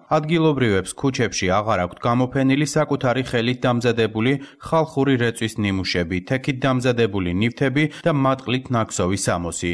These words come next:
ოთხმოც წელს გადაცილებული ცირა ჯამაკაშვილი თავს სწორედ საკუთარი ხელით ნაქსოვი სამოსის გაყიდვით ირჩენდა, თუმცა ახლა იძულებულია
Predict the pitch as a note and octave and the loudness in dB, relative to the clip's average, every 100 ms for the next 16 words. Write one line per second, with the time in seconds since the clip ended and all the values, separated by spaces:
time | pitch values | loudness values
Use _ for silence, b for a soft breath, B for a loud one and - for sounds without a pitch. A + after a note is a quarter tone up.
0 | - A2+ - C3 B2 - A#2+ A2 A#2 A2+ | -2 -2 0 0 0 0 0 0 -2 0
1 | A2+ - A#2 A#2 G#2 F2+ F2 B2+ B2 A#2+ | -2 -2 -2 0 0 0 0 0 0 2
2 | A#2+ A#2 A2+ G#2+ - G2 F2+ - A#2 A#2 | 0 0 0 0 -2 -2 -2 0 -2 0
3 | - G#2 B2+ B2+ B - E3 D3 C3+ A#2+ | 0 2 2 -2 B -2 0 0 2 0
4 | B2+ A#2+ A2+ A#2+ A#2 A2+ A2 - G2 A2 | 0 0 0 0 0 0 0 -2 0 0
5 | - B2+ G2+ F#2 G#2+ - G#2 F#2 F2+ F2+ | 0 0 0 -2 -4 -2 -2 -2 -2 -2
6 | F2+ F2+ - A2+ B2 D3+ G#2+ F2+ G#2+ A#2 | -2 -6 -2 -2 0 0 0 -2 0 -2
7 | B - - F#2+ F2+ G#2 B2 A#2+ G2+ G2+ | B -6 -4 0 0 2 2 2 0 0
8 | F2 F#2 | 0 0